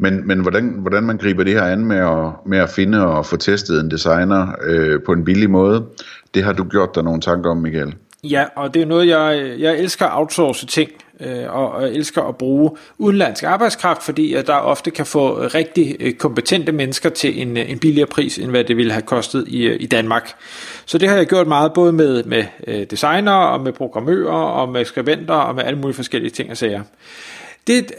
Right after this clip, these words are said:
Speaker 2: øh, jeg lige vil, vil dykke ned i først, og som jeg egentlig tror, jeg er enig i, det er, at, at medlemmet her, han siger, at, øh,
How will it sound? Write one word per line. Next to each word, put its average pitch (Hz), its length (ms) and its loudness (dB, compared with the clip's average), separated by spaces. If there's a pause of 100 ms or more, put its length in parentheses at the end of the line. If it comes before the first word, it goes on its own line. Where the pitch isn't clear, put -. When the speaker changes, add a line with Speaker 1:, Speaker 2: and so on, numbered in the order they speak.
Speaker 2:
øh, 165 260 4
jeg 175 80 4
lige 202 200 -2
vil, 180 280 4
vil 156 120 -4 (240)
dykke 170 180 4
ned 190 180 0
i 170 120 -4
først, - 480 0
og 160 120 -8
som 160 180 -2
jeg 151 80 2
egentlig 160 340 0 (120)
tror, - 640 2 (300)
jeg 143 360 0
er 127 140 -2
enig 185 360 0
i, 196 540 -2 (200)
det 170 160 6
er, 156 300 2
at, 131 420 -6
at 139 140 -4
medlemmet 170 400 2
her, 180 180 2
han 156 180 -4
siger, 170 320 4
at, 139 480 -2
øh, - 60 -12